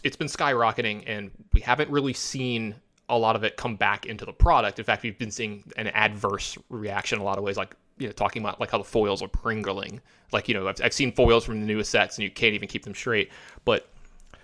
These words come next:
when you look at the popularity growing of Pokemon again, like, it's, like, ha-, you know, probably at, like, some kind of all-time high here. You're looking at sports cards making a huge comeback compared to, like,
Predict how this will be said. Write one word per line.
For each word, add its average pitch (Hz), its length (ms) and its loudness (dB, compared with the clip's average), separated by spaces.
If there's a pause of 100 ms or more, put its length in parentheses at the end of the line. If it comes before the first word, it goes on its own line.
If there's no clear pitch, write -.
(260)
when 139 140 2
you 120 60 2
look 160 200 4
at 220 60 4
the 185 80 4
popularity 127 560 4
growing 107 420 0
of 104 500 -2
Pokemon 110 480 0
again, 98 280 -4
like, 101 120 -8
it's, - 120 -10
like, 101 220 -4
ha-, 107 180 4
you 120 120 -4
know, 101 60 -4
probably 117 280 2
at, 95 40 0
like, 113 160 -4
some 127 140 -4
kind 110 160 -2
of 101 80 -4
all-time 107 320 0
high 104 300 -4
here. 98 300 -6 (300)
You're 120 120 -2
looking 123 340 0
at 104 180 -2
sports - 520 0
cards 110 420 0
making 107 240 -4
a 98 100 -2
huge 165 1000 2
comeback 95 560 -2 (300)
compared 113 340 2
to, 120 80 -4
like, 104 220 -8